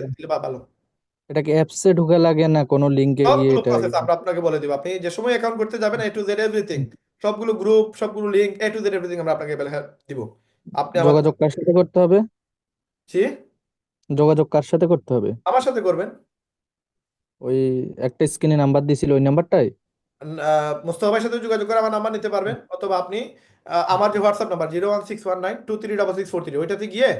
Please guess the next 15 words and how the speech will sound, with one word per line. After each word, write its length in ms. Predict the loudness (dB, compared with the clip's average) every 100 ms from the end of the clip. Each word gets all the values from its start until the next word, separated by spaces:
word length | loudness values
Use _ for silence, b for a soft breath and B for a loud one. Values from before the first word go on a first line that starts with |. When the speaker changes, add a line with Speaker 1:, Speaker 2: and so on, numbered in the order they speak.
| b b b _
Speaker 1:
বিশ 160 | -2 -2
Speaker 2:
হুম। 80 | -2
Speaker 1:
পঁচিশটা 300 | -2 0 0
হাই 160 | 2 2
দিয়ে 160 | 2 -2
দিবেন। 200 | -4 -4
হাই 180 | -2 -2
দিলে 180 | 0
আমি 140 | -2 -2
বুঝতে 220 | -6 -4
পারবো 180 | -4 -2
যে 140 | -2
ওইটাই 260 | -2 0 0
আমি, 160 | -2 -6
আপনি। 240 | -12 -16